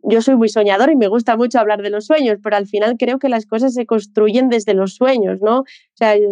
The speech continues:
muchas veces pienso, si alguien no soñara con que existieran los aviones, los aviones no, no habrían existido, ¿no? Entonces,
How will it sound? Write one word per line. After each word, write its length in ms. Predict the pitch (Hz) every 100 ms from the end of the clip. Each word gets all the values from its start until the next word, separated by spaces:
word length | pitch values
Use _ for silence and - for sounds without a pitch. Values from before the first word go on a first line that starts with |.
| 208 -
muchas 300 | 226 233 226
veces 220 | 226 208
pienso, 220 | 208 202
si 100 | 196
alguien 320 | 214 226 247
no 100 | 247
soñara 560 | 233 240 240 262 214 190 _ _ _
con 220 | - 214
que 100 | 208
existieran 460 | 196 196 196 202 214
los 100 | 226
aviones, 420 | 214 208 202 262
los 140 | 240 202
aviones 320 | 185 190 233
no, 240 | 240 208
no 140 | 196 185
habrían 320 | 175 190 190
existido, 460 | 180 202 202 339 -
¿no? 80 | 220
Entonces, 400 | 226 214 202